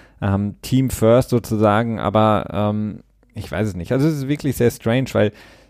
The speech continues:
ähm, allein, allein sein, sein Gehalt jetzt müsste ja eigentlich Top Quarterback-Gehalt sein, denn er ist der erfolgreichste Quarterback in den letzten fünf Jahren.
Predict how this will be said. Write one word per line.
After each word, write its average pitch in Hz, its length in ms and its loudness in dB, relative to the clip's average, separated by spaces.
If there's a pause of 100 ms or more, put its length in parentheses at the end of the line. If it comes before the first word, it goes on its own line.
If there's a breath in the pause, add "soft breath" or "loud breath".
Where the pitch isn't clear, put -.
ähm, 117 320 0 (120)
allein, 117 420 0
allein 131 460 0
sein, 123 300 0
sein 127 200 2
Gehalt 131 420 2
jetzt - 480 -2
müsste 135 340 2
ja 107 80 2
eigentlich 131 420 -2 (220)
Top - 340 -2 (420)
Quarterback-Gehalt 110 880 0
sein, 135 680 0
denn 113 580 0
er 120 200 2
ist 123 140 0
der 78 60 0
erfolgreichste 120 560 0
Quarterback 120 520 0
in 123 140 -4
den 120 140 0
letzten 123 720 -2
fünf 131 320 0
Jahren. 147 380 -2